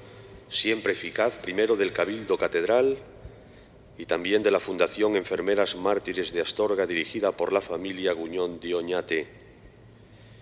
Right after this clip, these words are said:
Y tras obtener el generoso permiso de donación de los restos de las mártires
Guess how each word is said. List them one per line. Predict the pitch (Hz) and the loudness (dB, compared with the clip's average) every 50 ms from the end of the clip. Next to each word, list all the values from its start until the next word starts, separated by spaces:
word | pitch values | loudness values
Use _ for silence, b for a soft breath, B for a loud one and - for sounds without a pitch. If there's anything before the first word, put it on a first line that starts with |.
| B B B B B B - - | B B B B B B -18 -12
Y | - 101 | -6 0
tras | - 98 95 - 104 | 2 2 4 4 2
obtener | 92 - - 98 101 110 110 | -2 0 2 4 6 6 8
el | 110 107 98 104 - | 8 6 4 2 -4
generoso | - - - 104 98 92 95 107 117 113 - 110 - | -10 -8 -4 0 2 4 4 4 4 2 2 0 0
permiso | 101 92 92 101 117 127 123 - 131 | 0 0 0 0 0 0 0 0 0
de | 110 101 95 | 2 2 2
donación | 90 107 110 107 90 - 113 113 104 | 2 2 2 2 0 0 0 0 2
de | 95 90 | 2 2
los | 90 87 87 | 0 0 0
restos | 104 113 - - 101 85 78 | 0 -2 -2 -2 -2 -2 0
de | 101 107 | 0 0
las | 101 85 - 95 | 0 0 -2 -4
mártires | 95 107 113 110 - 120 117 123 123 - - - | -2 -2 -2 -2 -4 -4 -2 -2 -2 -2 -6 -10